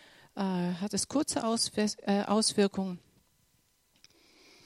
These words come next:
Deshalb ist es nicht egal, welche ich, welche Entscheidung ich in diesem Jahr treffe. Was ich heute entscheide, hat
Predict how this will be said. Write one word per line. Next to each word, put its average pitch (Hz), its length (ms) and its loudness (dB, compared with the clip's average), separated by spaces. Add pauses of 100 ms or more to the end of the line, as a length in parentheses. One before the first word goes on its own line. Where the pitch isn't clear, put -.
(180)
Deshalb 285 280 8
ist 302 100 8
es 339 160 6
nicht 370 300 8
egal, 262 340 8
welche 233 240 8
ich, 233 240 0 (100)
welche 262 300 6
Entscheidung 254 600 4
ich 180 200 -4
in 185 120 0
diesem 196 320 -2
Jahr 170 200 2
treffe. - 440 0 (2000)
Was 254 200 6
ich - 360 4
heute 392 360 10
entscheide, 220 640 4
hat - 180 -2